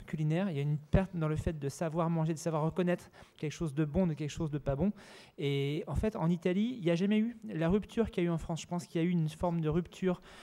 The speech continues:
dans la transmission culinaire dans les années, euh, soixante, soixante-dix. Alors après, euh, c'est, euh, euh, il y a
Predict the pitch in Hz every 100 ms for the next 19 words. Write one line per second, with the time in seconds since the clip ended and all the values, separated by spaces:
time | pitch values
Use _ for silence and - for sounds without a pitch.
0 | - 147 147 - 170 180 170 175 - 156
1 | 160 165 165 180 135 139 143 143 151 156
2 | 165 147 131 135 - - - 147 139 165
3 | 151 147 147 151 226 - - - 120 123
4 | - 156 143 127 123 135 123 120 127 -
5 | - - - - 131 135